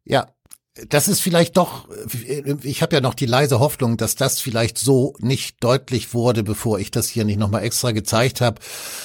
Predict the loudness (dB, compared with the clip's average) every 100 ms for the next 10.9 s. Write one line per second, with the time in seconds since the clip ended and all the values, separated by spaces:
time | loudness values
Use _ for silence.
0 | -8 2 4 4 4 0 0 2 0 0
1 | 0 2 0 -2 -2 -2 -2 -4 -6 -2
2 | 0 2 0 -2 0 2 4 2 0 -10
3 | -20 _ _ _ _ _ _ _ _ -2
4 | 0 0 0 0 -2 -6 -20 _ _ _
5 | _ _ _ -6 0 4 4 2 0 4
6 | 4 2 0 -2 0 2 4 2 0 -6
7 | -16 0 2 2 0 -2 0 2 2 0
8 | -4 -8 -14 _ _ _ _ 0 2 0
9 | -6 -16 _ -2 2 4 4 2 -2 _
10 | -6 -2 -2 -2 -4 -4 -4 -4